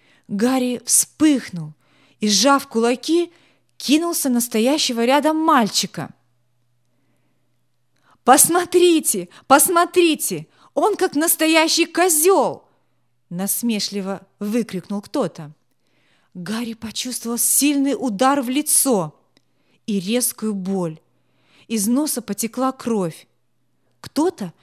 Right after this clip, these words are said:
вцепился ему в волосы. «Прекратите драться!»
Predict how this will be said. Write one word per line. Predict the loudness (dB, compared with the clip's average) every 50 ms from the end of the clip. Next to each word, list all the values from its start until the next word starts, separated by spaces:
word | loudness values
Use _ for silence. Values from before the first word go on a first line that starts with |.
| _ _ _
вцепился | -18 -10 -8 -6 -6 -2 0 0 2 2 2 2 2
ему | 2 2 2 0
в | 0 -2
волосы. | -4 -2 0 2 2 2 0 -2 -4 -6 -6 -8 -10 -12 -14 _ _ _ _ _ _ _ _ _ _ _ _ _ _ _ _ _ _ _ _ _ _ _ _ _ _ _ _ _ _ _ -6
«Прекратите | -2 0 0 0 4 4 4 4 4 4 2 4 4 2
драться!» | 4 4 6 6 6 4 2 0 -2 -2 -4 -6 -6